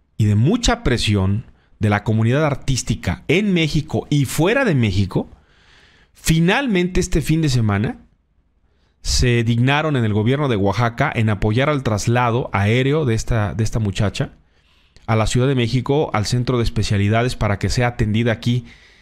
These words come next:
porque, pues, necesita injertos por todos lados. Está quemada, está a punto de perder el ojo. La hermana de, la hermana de, de Marilena Ríos,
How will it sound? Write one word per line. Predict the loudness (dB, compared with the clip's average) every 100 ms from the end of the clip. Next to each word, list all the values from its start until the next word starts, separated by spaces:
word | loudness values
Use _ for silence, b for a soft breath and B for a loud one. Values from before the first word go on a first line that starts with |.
| B B _
porque, | 0 0 0 -2 0
pues, | 0
necesita | 0 0 0 0 0
injertos | 0 0 -2 -2 -4 -4 -8 -14 -20 _ _ _ _ _
por | -4 -2
todos | 0 0 2
lados. | 2 2 0 -4 -8 -14 _
Está | -6 -4
quemada, | 0 0 0 -2 -4 -10 _ _ _ _ _
está | -4
a | -2
punto | 0 2
de | 0
perder | 0 0 0 0
el | -2
ojo. | -4 -8 -10 -20 _ B B B B B B B B B B B _ _ _
La | 0
hermana | 2 2 2 2 0
de, | 2 2 2 0 -4 -14 _ _ _ _ _ _ _
la | 0 2
hermana | 2 2 2 0
de, | 0 0 2 2 0
de | 0 0
Marilena | 2 2 0 0
Ríos, | 0 0 0 0 -4